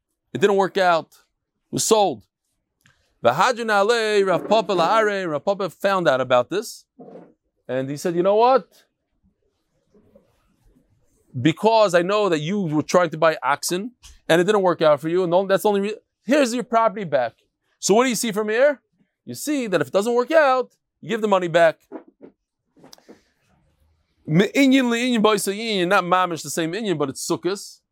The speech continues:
So, and I said this story, but we gotta say the story again in the sukkah. Reb Shimshon Aaron Polanski, who was the Rebbe of Reb Elyashiv, Reb Vosner, Reb Shmuel, uh, Shlomo Zalman Auerbach, Reb Yisrael Fisher, the,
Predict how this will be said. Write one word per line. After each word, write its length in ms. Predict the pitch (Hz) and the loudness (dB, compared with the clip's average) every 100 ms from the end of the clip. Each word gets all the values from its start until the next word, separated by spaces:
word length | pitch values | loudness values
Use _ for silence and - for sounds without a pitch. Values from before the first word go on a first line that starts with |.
| _ _ _ _ _ | _ _ _ _ _
So, 200 | - 165 | -2 2
and 180 | 160 156 | 2 2
I 60 | |
said 380 | 151 - 240 240 | 0 0 2 2
this 140 | 196 - | -2 -6
story, 340 | - 156 160 | 0 0 2
but 60 | 156 | 0
we 60 | |
gotta 140 | 156 170 | 0 0
say 140 | 180 | -2
the 60 | 151 | -4
story 260 | - 175 | -4 -4
again 240 | 131 147 139 | -2 -2 -2
in 80 | 131 | -6
the 60 | |
sukkah. 440 | 113 117 104 165 - - _ _ | -8 -10 -10 -12 -14 -20 _ _
Reb 160 | 151 143 | -2 -2
Shimshon 520 | - 262 233 247 214 | -2 -2 -2 -4 0
Aaron 460 | 220 220 208 202 - _ _ | 2 2 -2 -8 -14 _ _
Polanski, 680 | 180 202 196 160 - 95 87 - - _ | 2 2 2 -6 -14 -18 -18 -20 -20 _
who 100 | 160 | 2
was 140 | 151 | 2
the 160 | 135 147 | 2 2
Rebbe 600 | 214 294 190 202 196 196 _ _ - | 4 2 -2 -10 -10 -16 _ _ 2
of 400 | 180 170 160 139 | 4 4 0 -6
Reb 120 | 143 | -6
Elyashiv, 680 | 143 180 196 - 175 151 131 | -2 0 0 -2 -6 -6 -6
Reb 180 | 131 | -8
Vosner, 580 | 117 190 175 139 147 131 | -2 0 0 -2 -6 -6
Reb 120 | 123 | -8
Shmuel, 460 | 120 - 147 147 147 | -12 -10 -6 -4 -2
uh, 200 | 147 139 139 _ _ | 0 -2 -6 _ _
Shlomo 140 | 151 143 | -4 -2
Zalman 240 | 147 147 - | -2 -2 0
Auerbach, 640 | 220 190 147 156 143 131 _ _ _ | 2 2 0 0 0 -6 _ _ _
Reb 120 | 127 | -12
Yisrael 400 | 139 175 156 151 | -8 -2 0 0
Fisher, 720 | - 214 196 - 175 156 151 143 _ | -2 -4 -4 -2 -2 -2 -4 -8 _
the, 220 | 156 175 | -2 -2